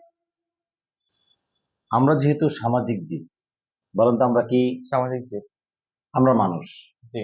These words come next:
Speaker 1: আমরা কি?
Speaker 2: মানুষ।
Speaker 1: মানুষ। আমরা কি একা একা থাকতে পারি?
Speaker 2: না।
Speaker 1: একা একা থাকতে পারি না, কারো না কারোর সাথে থাকতে হবে।
Speaker 2: জি।
Speaker 1: হয়তো বাবা মার সাথে,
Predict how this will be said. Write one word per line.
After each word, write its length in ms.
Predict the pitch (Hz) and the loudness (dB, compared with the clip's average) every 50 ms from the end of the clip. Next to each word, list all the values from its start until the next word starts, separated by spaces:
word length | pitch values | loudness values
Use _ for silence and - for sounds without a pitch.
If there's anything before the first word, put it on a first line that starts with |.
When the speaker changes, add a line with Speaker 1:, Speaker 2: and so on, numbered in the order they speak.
| - - | -8 -4
Speaker 1:
আমরা 160 | 107 113 127 | 0 0 0
কি? 160 | 123 139 120 85 - - - _ _ | 2 2 0 0 0 -6 -12 _ _
Speaker 2:
মানুষ। 320 | 113 110 110 107 98 104 - _ _ 98 | -10 -8 -8 -8 -10 -14 -18 _ _ -4
Speaker 1:
মানুষ। 300 | 92 87 82 80 80 - - - _ _ _ _ _ _ _ _ _ _ _ _ _ _ | -2 -2 -2 -4 -6 -10 -16 -20 _ _ _ _ _ _ _ _ _ _ _ _ _ _
আমরা 200 | 123 139 143 147 143 | 2 2 2 2 2
কি 60 | 147 | 2
একা 160 | 127 120 110 123 | 2 2 2 2
একা 120 | 131 131 - | 0 0 -2
থাকতে 180 | 107 - - - | -8 -4 -4 0
পারি? 240 | 107 127 120 120 - - - - - _ _ 117 117 | 0 2 2 2 -2 -2 -6 -14 -20 _ _ -10 -8
Speaker 2:
না। 100 | 117 110 101 107 _ _ _ _ _ _ _ _ _ _ _ _ _ _ _ _ _ _ _ - | -8 -8 -10 -12 _ _ _ _ _ _ _ _ _ _ _ _ _ _ _ _ _ _ _ 0
Speaker 1:
একা 160 | 131 123 131 | 2 4 4
একা 140 | 123 117 117 113 | 4 2 0 0
থাকতে 200 | 101 - - 107 | -4 -8 -6 -4
পারি 180 | 87 87 78 76 76 | -4 -4 -4 -4 -8
না, 60 | 78 - - _ _ _ _ _ _ _ _ _ _ - | -10 -12 -14 _ _ _ _ _ _ _ _ _ _ 2
কারো 120 | 180 196 196 | 4 4 4
না 80 | 196 | 4
কারোর 200 | 165 180 170 - | 4 2 2 2
সাথে 160 | - 147 117 113 | -2 -4 -2 -2
থাকতে 240 | 120 113 - - - | -6 -6 -6 -14 -16
হবে। 200 | - - - _ _ _ _ _ _ _ 120 | -18 -18 -18 _ _ _ _ _ _ _ -20
Speaker 2:
জি। 280 | 117 110 113 113 113 113 113 113 _ _ _ _ _ _ _ _ _ _ _ - | -20 -18 -14 -12 -12 -12 -14 -16 _ _ _ _ _ _ _ _ _ _ _ -2
Speaker 1:
হয়তো 180 | 117 113 127 127 | 0 0 0 2
বাবা 280 | 113 123 120 110 120 | 2 2 2 4 2
মার 200 | 117 117 113 110 113 | 2 2 0 0 -2
সাথে, 260 | 123 107 107 - 104 | -4 -6 -4 -2 -2